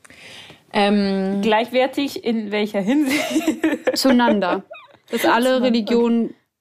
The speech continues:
Speaker 3: wirklich gleichwertig sind und dass wir nicht denken, unsere Religion ist besser. So ein
Speaker 1: Mhm.
Speaker 3: bisschen ge-, ging's in die
Speaker 1: Also,
Speaker 3: Richtung.
Speaker 1: genau, ich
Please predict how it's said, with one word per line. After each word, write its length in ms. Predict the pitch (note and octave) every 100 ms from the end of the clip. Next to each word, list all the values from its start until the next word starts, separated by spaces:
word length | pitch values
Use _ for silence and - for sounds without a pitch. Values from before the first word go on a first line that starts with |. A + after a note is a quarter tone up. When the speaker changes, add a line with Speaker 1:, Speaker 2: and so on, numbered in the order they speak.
| -
Speaker 3:
wirklich 500 | - A3 A#3+ A#3+ - -
gleichwertig 600 | G#3 A3 A3 A3+ A3+ A3
sind 140 | A3
und 80 | G#3+
dass 120 | G#3+
wir 60 | A3+
nicht 240 | A3+ A3+
denken, 240 | A#3 A3 A3
unsere 240 | G#3 G3+
Religion 400 | G#3 G#3 F#3+ F#3+
ist 160 | F#3+ -
besser. 360 | G3+ - G#3 F#3+
So 140 | F#3+
ein 100 | A#3
Speaker 1:
Mhm. 40 | A#3
Speaker 3:
bisschen 500 | B3+ - F#3 E3+ -
ge-, 160 | F3+
ging's 320 | A#3 G3 F#3+
in 60 | F#3
die 60 | A3+
Speaker 1:
Also, 200 | A3 A3
Speaker 3:
Richtung. 180 | G#3+ C4+
Speaker 1:
genau, 200 | G#3 - -
ich 300 | C4 C4